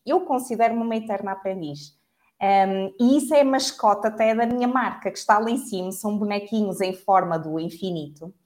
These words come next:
E, e, e é a mascota da minha marca, que é a Equal. E é aquele curioso e corajoso que quer saber mais, mas não só, que quer colocar a mão na massa,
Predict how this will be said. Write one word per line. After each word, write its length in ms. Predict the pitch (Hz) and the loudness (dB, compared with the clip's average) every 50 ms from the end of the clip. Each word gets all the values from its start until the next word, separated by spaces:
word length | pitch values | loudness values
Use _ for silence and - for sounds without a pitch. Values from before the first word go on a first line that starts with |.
| _ _ _ _ _ _ _ _ _ _ _ - | _ _ _ _ _ _ _ _ _ _ _ 0
E, 920 | 240 240 240 240 240 233 240 240 233 233 233 233 226 226 226 226 226 220 | 2 4 4 4 4 2 0 0 0 2 2 2 2 0 0 0 0 2
e, 40 | 220 | 2
e 60 | 240 | 4
é 40 | 240 | 4
a 40 | 240 | 4
mascota 420 | 240 240 240 - - 220 214 220 | 4 2 2 2 2 2 4 4
da 60 | 220 208 | 2 0
minha 180 | 214 202 196 | 2 2 2
marca, 360 | 208 202 190 180 - - 196 | 2 2 0 0 -2 -4 -8
que 140 | 185 - - | -6 0 2
é 160 | 190 180 185 - | 2 2 2 2
a 40 | 196 | 0
Equal. 760 | 202 185 185 180 165 - - - 147 143 160 190 214 - _ _ _ _ _ _ _ _ _ _ _ _ | 0 0 0 -2 -4 -6 -4 -2 0 0 0 -2 -6 -12 _ _ _ _ _ _ _ _ _ _ _ _
E 140 | - 233 247 | 2 4 6
é 100 | 294 311 | 6 6
aquele 460 | 349 - - - 269 285 277 240 226 202 | 4 2 0 2 6 8 8 8 6 4
curioso 1000 | - - - 349 339 349 339 311 254 208 185 170 170 160 160 175 185 226 240 240 - | 0 2 4 4 6 6 6 6 8 6 6 6 4 0 -4 -4 -4 -4 -6 -6 -6
e 100 | 233 226 | -6 -4
corajoso 1040 | - - 285 277 277 254 214 202 220 220 202 180 165 156 147 156 160 165 170 175 - | 0 0 4 4 4 4 4 2 2 2 2 2 0 -2 -6 -8 -6 -6 -6 -8 -10
que 80 | 208 | -14
quer 180 | 208 - 240 220 | -6 -2 -2 -2
saber 380 | 220 226 - 214 180 170 147 - | -2 -2 -6 -6 -4 -4 -4 -4
mais, 640 | 151 143 139 135 160 196 233 - - - - _ _ _ _ _ | -4 -4 -2 -2 -2 -4 -8 -10 -12 -16 -18 _ _ _ _ _
mas 180 | 247 269 277 269 | -4 -2 0 0
não 140 | 294 294 | 0 0
só, 380 | 285 294 - 185 147 131 - - - | 0 -2 -2 -2 -2 -2 -4 -8 -12
que 80 | - | -14
quer 320 | 202 - - 254 254 247 - | -6 -2 0 0 0 0 -4
colocar 460 | - - 240 240 240 240 233 190 165 | -4 -2 0 0 0 2 4 4 4
a 60 | 170 175 | 4 4
mão 180 | 190 214 233 247 | 4 4 4 4
na 100 | 247 233 | 4 2
massa, 500 | 220 175 151 143 143 - - 139 135 | 2 2 0 -2 -4 -6 -10 -12 -12